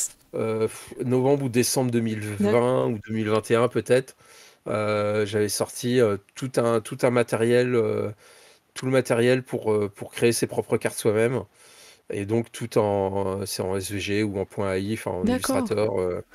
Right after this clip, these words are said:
Speaker 1: c'est du, c'est du Vecto et, euh, et c'est, c'est,
Speaker 2: C'est top.
Speaker 1: c'est en,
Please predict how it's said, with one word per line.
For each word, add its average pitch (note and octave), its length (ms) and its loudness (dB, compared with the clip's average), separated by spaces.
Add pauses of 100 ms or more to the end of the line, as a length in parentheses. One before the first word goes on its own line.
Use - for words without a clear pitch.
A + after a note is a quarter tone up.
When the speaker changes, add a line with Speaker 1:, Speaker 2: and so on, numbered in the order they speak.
(340)
Speaker 1:
c'est - 180 -8
du, G2 220 -8
c'est - 160 -2
du A2 140 -2
Vecto B2 580 4
et, A#2 80 6
euh, G2+ 640 2
et G2+ 120 -4
c'est, G2+ 340 -8
c'est, F#2+ 560 -8 (380)
Speaker 2:
C'est - 200 -2
top. A#3+ 160 2
Speaker 1:
c'est A2 140 4
en, G2+ 380 0